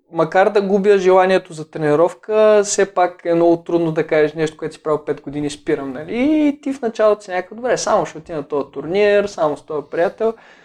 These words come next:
Но, но пак това, това желание за постоянен прогрес, нали, е несъвместимо с липсата на тренировки. Тоест, като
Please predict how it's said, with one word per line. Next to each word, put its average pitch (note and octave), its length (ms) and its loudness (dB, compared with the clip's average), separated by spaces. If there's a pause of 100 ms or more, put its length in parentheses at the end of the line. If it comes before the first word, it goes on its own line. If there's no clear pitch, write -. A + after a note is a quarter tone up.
(340)
Но, G#3+ 340 4
но G#3 320 2
пак A3+ 260 0
това, G3 440 4
това G3+ 160 0
желание F3+ 360 4
за E3 80 0
постоянен E3 540 0
прогрес, E3 840 -2
нали, D#3+ 320 0
е D#3+ 40 2
несъвместимо D#3 800 -2
с D#3 160 -8
липсата D3+ 320 -4
на C#3 140 -4
тренировки. C3 500 -4
Тоест, C#3+ 260 -2
като C#3+ 560 -2